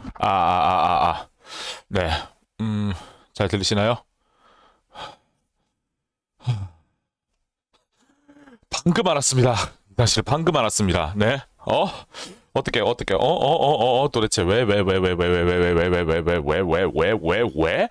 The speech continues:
왜 지금 알려주는 거야? 어? 대체 왜? 지금 이게 왜 떠 있는 거야? 잠깐만, 왜?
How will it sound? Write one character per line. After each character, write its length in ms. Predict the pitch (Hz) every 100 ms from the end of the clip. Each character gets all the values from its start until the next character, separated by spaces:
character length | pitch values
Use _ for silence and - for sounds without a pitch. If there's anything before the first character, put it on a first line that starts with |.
| - - -
왜 160 | 113 175
지금 240 | - 139
알려주는 380 | 120 101 90 80
거야? 180 | 85 147
어? 260 | 92 139 - -
대체 240 | - 101 107
왜? 240 | 87 127 165 - 202
지금 260 | - 127 135
이게 220 | 123 127 85
왜 180 | 123
떠 200 | 214 240
있는 200 | 151 104
거야? 200 | 82 101 165
잠깐만, 360 | 98 85 76
왜? 220 | 82 170